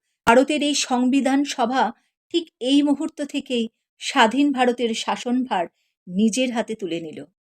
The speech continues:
পর জওহরলাল নেহরুর বিখ্যাত স্পিচ, "East with Destiny।" জওহরলাল নেহরুর এই ভাষণ শেষ হতে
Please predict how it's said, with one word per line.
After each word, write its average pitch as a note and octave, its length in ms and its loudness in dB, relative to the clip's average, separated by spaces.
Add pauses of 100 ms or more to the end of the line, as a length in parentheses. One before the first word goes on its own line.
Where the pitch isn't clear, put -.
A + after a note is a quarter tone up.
(400)
পর A3+ 180 -2
জওহরলাল G#3 560 -4
নেহরুর G3 440 -6
বিখ্যাত G3+ 440 -16
স্পিচ, - 680 -10
"East D#4 480 -6
with B3 220 -6 (260)
Destiny।" G#3 640 -8 (800)
জওহরলাল C4+ 520 0
নেহরুর C#4+ 360 0
এই C4 140 -2
ভাষণ A#3 340 -8
শেষ A3 320 -8
হতে G#3+ 280 -6